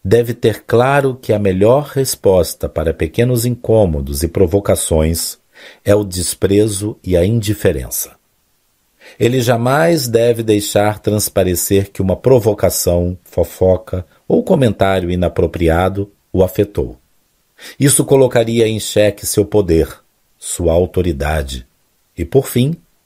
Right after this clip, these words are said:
sua superioridade sobre aquele que o está provocando ou desafiando. Há um princípio do qual você não pode fugir.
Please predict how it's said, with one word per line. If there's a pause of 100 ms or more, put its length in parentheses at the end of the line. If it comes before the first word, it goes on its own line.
(220)
sua
superioridade
sobre
aquele
que
o
está
provocando (200)
ou
desafiando. (2000)
Há
um
princípio
do
qual
você
não
pode
fugir.